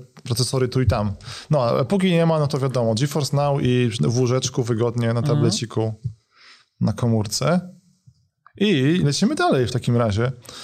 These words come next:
Speaker 1: Okej, to jest temat, który jest bardzo ciekawy. To jest gra, która wykorzystuje D L S S, ray tracing i tak dalej.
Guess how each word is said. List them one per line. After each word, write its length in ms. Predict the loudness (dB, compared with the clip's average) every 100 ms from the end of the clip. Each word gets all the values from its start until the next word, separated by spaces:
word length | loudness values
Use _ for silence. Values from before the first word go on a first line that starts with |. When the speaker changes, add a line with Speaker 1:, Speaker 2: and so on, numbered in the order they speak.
| -20 -18 -6 -2
Speaker 1:
Okej, 200 | -2 0
to 100 | 0
jest 220 | 0 0
temat, 240 | 0 2 2
który 120 | 0
jest 100 | 0
bardzo 180 | 0 -2
ciekawy. 480 | -2 -2 0 2 0 -2
To 60 | -4
jest 80 | -2
gra, 180 | 0 -2
która 220 | 0 0
wykorzystuje 560 | 0 0 0 0 0
D 140 | 0 0 2
L 100 | 0
S 200 | 0 0
S, 400 | 0 -2 -6 -10 _ _ _ _
ray 160 | -2 -2
tracing 420 | 0 -2 0 -2
i 60 | -2
tak 160 | -4
dalej. 340 | -2 0 0